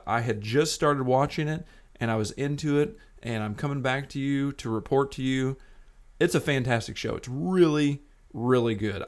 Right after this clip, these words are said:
It's not for everybody. Um, the most favorite word in that show is the F word, and the most favorite phrase in that show is the F word followed by off, F off. So people say that to each other all the time in it. So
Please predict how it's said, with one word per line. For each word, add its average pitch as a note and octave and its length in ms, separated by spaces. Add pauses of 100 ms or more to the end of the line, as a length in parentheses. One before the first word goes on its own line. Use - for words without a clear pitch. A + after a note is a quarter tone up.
It's C3+ 220
not C3 300
for B2+ 160
everybody. C#3+ 640 (380)
Um, A#2 260
the A2+ 80
most C3+ 320
favorite C#3 560
word B2 340
in B2 120
that A#2+ 180
show A#2+ 300
is A2 180
the A#2 200
F A2 200
word, D3 340 (600)
and G#2+ 400
the A2 40
most A2+ 300
favorite B2 400
phrase D3 580
in A#2+ 200
that A2 160
show A2+ 300
is A2 440
the A#2+ 280
F A#2 200
word A2+ 320
followed A2+ 340
by G#2+ 160
off, - 480
F B2 300
off. - 400 (160)
So - 280 (300)
people F#3+ 220
say D#3 160
that C#3 180
to C3 100
each A#2 140
other A#2 160
all A#2 200
the G#2+ 80
time G#2+ 280
in G#2 120
it. - 120
So B2+ 320